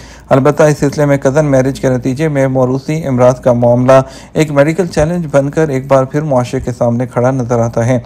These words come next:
अल अरेबिया डॉट नेट को हासिल मालूमात के मुताबिक सऊदी अरब में कज़न मैरिज का इरादा रखने वाले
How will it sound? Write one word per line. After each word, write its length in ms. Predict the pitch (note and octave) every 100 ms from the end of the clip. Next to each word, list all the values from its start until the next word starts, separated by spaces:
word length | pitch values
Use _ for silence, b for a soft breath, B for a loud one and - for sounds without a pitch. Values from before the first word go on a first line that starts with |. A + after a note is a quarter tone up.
| B B B B
अल 120 | C#3
अरेबिया 300 | C#3+ D3+ E3
डॉट 180 | E3 D#3
नेट 180 | D#3+ D#3+
को 80 | E3
हासिल 280 | C#3 C#3 D#3+
मालूमात 420 | C#3 C3 B2+ B2+
के 100 | -
मुताबिक 380 | B2 B2 B2 B2
सऊदी 280 | B2+ A#2+ B2
अरब 160 | B2+
में 180 | C#3+ B2+
कज़न 240 | A2+ C3+ F3
मैरिज 320 | E3+ D3+ D3
का 140 | C3+ B2+
इरादा 220 | B2 B2+
रखने 280 | A#2+ A#2+ B2
वाले 360 | A#2+ C3 D3